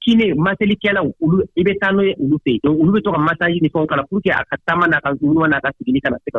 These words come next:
sumaya. O ye fɔlɔ ye. Filanan ye jumɛn ye? I kan ka na n'a ye kuma karamɔgɔw fana fɛ yen, n'o bɛ wele orthophoniste. An bɛ a, a walawala k'a yɛlɛma kosɛbɛ walasa a ka se ka kumaw fɔ, walasa k'a ka kuma kolo ka se ka sigi sigi ka ɲɛ. Parce que, par exemple, ni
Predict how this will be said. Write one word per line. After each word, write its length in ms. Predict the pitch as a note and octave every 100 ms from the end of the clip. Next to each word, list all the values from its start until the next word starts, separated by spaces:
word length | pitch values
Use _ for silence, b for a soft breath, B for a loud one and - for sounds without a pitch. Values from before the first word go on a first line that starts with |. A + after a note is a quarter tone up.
| -
sumaya. 220 | G#2+ A2 _
O 40 | B2
ye 60 | A#2+
fɔlɔ 160 | C#3+ C3+
ye. 60 | -
Filanan 280 | C4+ C#4 C#4
ye 100 | A3
jumɛn 180 | E3+ F#3+
ye? 80 | F3 G#3+
I 40 |
kan 160 | C4 B3
ka 80 |
na 100 | F#3+
n'a 120 | E3 F#3
ye 100 | F#3
kuma 220 | G#3+ A3
karamɔgɔw 400 | D#3 C#3 D#3 F3 E3
fana 140 | D#3
fɛ 100 | D3+
yen, 100 | C#3
n'o 100 | F3+
bɛ 80 | E3
wele 160 | D3+ D3+ -
orthophoniste. 680 | D3 E3+ - D#3 D#3 C3+ - B B
An 140 | G#3+ A#3
bɛ 100 | G#3 G3+ G3+
a, 100 | D#3 C#3 C3+ C#3+
a 120 | C#3+
walawala 540 | D3+ F#3 F3 F3+ F#3
k'a 180 | F3+ C#3
yɛlɛma 440 | C#3 E3+ F#3 F#3 F#3
kosɛbɛ 240 | G3+ F#3+
walasa 320 | F3+ F#3+ G#3 F#3+ B B
a 80 | -
ka 80 | C3+
se 60 | F#3+
ka 100 | D3 -
kumaw 240 | F3 D#3+ -
fɔ, 60 | D3
walasa 240 | D3 F#3+ G3
k'a 140 | D3+
ka 80 | B2+ -
kuma 160 | G3 F#3+ -
kolo 200 | F3+ E3
ka 100 | D3
se 60 | D3
ka 100 | D#3+ -
sigi 160 | C#4 -
sigi 120 | C#3
ka 120 | C#3+
ɲɛ. 120 | B2+ -
Parce 120 | E3
que, 160 | E3 -
par 120 | E3
exemple, 300 | D#3+ F3+ E3+
ni 320 | F#3 A#3 B3